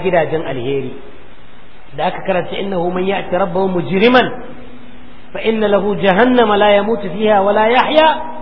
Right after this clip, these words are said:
Sai na ce, "Alaramma, wuce, wuce, ba nan ba." Da yazo sai ce, "Wa man ya'ti mu'minan qad amila salihati fa ulaika lahumud darajatul ula jannatu adnin." Nace, "To, ka kawo." Mu kwana nan.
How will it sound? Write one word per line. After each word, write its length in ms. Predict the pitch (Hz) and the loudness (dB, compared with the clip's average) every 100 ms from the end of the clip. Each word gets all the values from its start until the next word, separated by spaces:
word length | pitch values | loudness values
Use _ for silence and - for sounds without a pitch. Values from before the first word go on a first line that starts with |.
| - | -6
Sai 80 | 214 | -4
na 100 | 214 | -2
ce, 120 | 214 | 0
"Alaramma, 380 | 190 190 185 180 | 0 2 2 0
wuce, 280 | 160 147 220 | -4 -2 -2
wuce, 280 | 185 131 190 | -2 -2 -2
ba 140 | 156 | -2
nan 160 | 151 147 | -2 -6
ba." 100 | 123 - - - - - - - - - - - - - | -8 -10 -10 -12 -12 -12 -12 -12 -12 -12 -10 -10 -10 -2
Da 60 | 214 | 2
yazo 140 | 247 | 2
sai 160 | 233 - | 2 -2
ce, 60 | - | 2
"Wa 100 | 214 | 2
man 120 | 214 226 | 2 2
ya'ti 360 | 254 208 233 | 0 -2 -2
mu'minan 440 | 226 - 240 226 214 | -2 -2 2 2 2
qad 140 | 220 | -2
amila 320 | - 233 220 202 | -2 0 0 0
salihati 580 | 202 196 196 214 220 190 - - - - - | -2 -2 2 2 2 -2 -10 -10 -12 -12 -6
fa 80 | 196 | -2
ulaika 480 | 202 254 302 - | 4 4 4 0
lahumud 340 | 254 233 226 170 | 4 4 4 2
darajatul 600 | 208 202 208 226 220 208 | 4 4 2 0 0 0
ula 380 | 262 320 311 - - - - 151 | 6 6 4 -4 -10 -12 -10 2
jannatu 560 | 220 208 220 247 240 | 2 4 8 8 8
adnin." 400 | 226 233 220 208 | 6 6 6 0
Nace, 220 | 190 190 - | 0 -2 -4
"To, 100 | 156 | 0
ka 140 | 165 151 | 0 0
kawo." 300 | 160 147 139 - - - - - 160 | 0 0 -2 -8 -10 -12 -12 -10 -8
Mu 60 | |
kwana 320 | 147 175 175 170 | 4 6 8 6
nan. 180 | 170 | 4